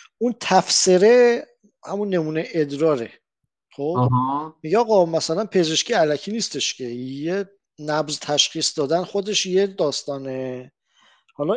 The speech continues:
Speaker 1: اینکه ده تا جنس داره و اینا هیچی، خود تفسیره رو بگو که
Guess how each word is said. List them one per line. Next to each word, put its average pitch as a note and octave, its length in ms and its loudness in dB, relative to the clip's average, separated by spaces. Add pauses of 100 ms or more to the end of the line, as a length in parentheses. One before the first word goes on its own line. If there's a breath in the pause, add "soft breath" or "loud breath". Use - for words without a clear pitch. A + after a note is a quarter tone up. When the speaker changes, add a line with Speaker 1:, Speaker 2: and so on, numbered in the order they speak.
Speaker 1:
اینکه F3+ 520 2
ده E3+ 220 4
تا F3 180 -2
جنس E3+ 320 -4
داره F3 220 -2
و E3+ 40 0
اینا F#3+ 160 -4
هیچی، F3+ 580 -2
خود D#3+ 320 -6
تفسیره F3+ 640 -2
رو G#3+ 120 4
بگو C#3 240 -2
که C3 420 -8